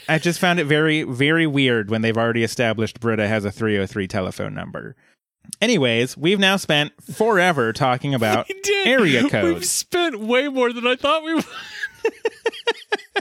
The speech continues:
Speaker 1: Well, okay. See, here's the thing, though. I was not gonna spend a whole, like, fifteen minutes on this,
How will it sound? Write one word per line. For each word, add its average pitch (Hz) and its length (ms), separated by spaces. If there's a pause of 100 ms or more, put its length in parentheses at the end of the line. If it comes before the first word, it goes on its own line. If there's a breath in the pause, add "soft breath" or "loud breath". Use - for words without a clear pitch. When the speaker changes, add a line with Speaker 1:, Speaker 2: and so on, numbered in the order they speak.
(960 loud breath)
Speaker 1:
Well, 185 280
okay. 202 300 (140 loud breath)
See, 226 340 (420)
here's 233 280
the 208 80
thing, 240 260
though. 127 280
I 170 140
was 214 280
not 185 240
gonna 156 200
spend 151 300
a 135 60
whole, 147 480
like, 131 480
fifteen 147 600
minutes 135 340
on 110 200
this, - 340